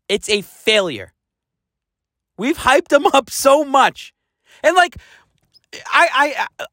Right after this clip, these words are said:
I love the listeners out there, and I love your insight, and we've been talking about this. I've been asking you, "Give me names, give me names." And the other name that was brought up was Cliff Kingsbury. Take a look at him. And, and I started turning around to that,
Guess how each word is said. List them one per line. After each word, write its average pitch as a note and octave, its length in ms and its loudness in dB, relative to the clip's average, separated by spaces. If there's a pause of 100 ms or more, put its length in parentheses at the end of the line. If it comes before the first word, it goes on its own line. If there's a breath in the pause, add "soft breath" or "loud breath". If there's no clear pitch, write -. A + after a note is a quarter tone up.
I A3+ 140 2
love A3 320 -2
the A#3 240 -4
listeners F3+ 760 -10
out E3+ 300 -4
there, F3+ 360 -4
and D#3+ 100 -8
I D#3 100 -6
love F3 300 -8
your G3 160 -6
insight, F3+ 760 -8
and D3+ 280 -6
we've D#3+ 140 -8
been E3+ 200 -8
talking B3 380 0
about A3 200 -4
this. F3 120 -12
I've F3 140 -6
been F#3 220 -12
asking G#3+ 420 0
you, C#3 160 -18
"Give A#3+ 380 -4
me F#3+ 220 -10
names, F3+ 640 -6
give G#3 300 -4
me F3 160 -10
names." F#3 480 -8 (420)
And F#3 140 -6
the F#3+ 80 -10
other D#4+ 240 0
name C#4+ 460 -4 (320)
that G#3+ 100 4
was G#3 140 -2
brought A#3 220 2
up D#4 140 2
was G#3 140 -6
Cliff - 260 -6
Kingsbury. C4 680 -4 (480)
Take A#3+ 240 2
a B3+ 40 0
look C4 220 0
at A#3 160 4
him. D4+ 200 0
And, A3+ 100 0 (100)
and D4+ 160 0
I C4 160 2
started C4 320 0
turning B3+ 240 -2
around C#4 240 2
to - 60 -10
that, A#3 220 0